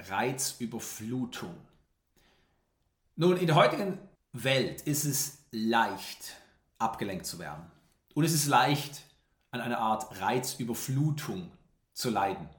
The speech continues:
Und auch hier gibt es ähnlich wie beim Stress eine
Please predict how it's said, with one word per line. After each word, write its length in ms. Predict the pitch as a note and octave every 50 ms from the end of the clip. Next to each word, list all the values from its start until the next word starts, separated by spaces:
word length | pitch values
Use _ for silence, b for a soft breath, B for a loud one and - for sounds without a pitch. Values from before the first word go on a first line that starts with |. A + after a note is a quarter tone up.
| - -
Und 80 | D3+
auch 100 | E3 C#3+
hier 140 | C3 G3 A3
gibt 180 | F#3 F#3+ F#3 F#3
es 120 | D#3+ -
ähnlich 300 | E3 - D#3 F3 F3 C#3
wie 60 | C#3+
beim 140 | C3 B2 A#2+
Stress 680 | - - - - - B2+ C3 C3 - - - - - b b b b b b b b b b _ -
eine 680 | A2+ A2+ A#2 A#2 A#2 A#2 A#2 A2 A2 A2 A2 A2